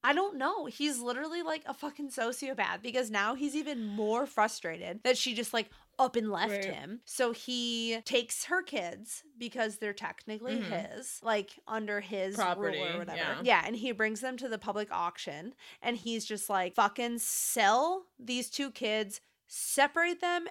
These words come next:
Speaker 1: and sell them both out of state.
Speaker 2: Fuck.
Speaker 1: Like, I'm not fucking around." But what James didn't know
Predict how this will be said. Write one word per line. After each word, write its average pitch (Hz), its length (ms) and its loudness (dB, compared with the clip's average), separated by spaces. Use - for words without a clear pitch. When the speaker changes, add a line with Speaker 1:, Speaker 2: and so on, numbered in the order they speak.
Speaker 1:
and 240 160 0
sell 214 260 4
them 214 160 -2
both 190 240 0
out 170 140 2
of 170 80 -4
state. 180 140 0
Speaker 2:
Fuck. 214 400 6
Speaker 1:
Like, 202 180 -4
I'm 202 160 0
not 185 220 0
fucking 170 320 0
around." 143 500 -8
But 226 480 8
what 233 180 0
James 208 380 0
didn't 220 340 -2
know 185 400 0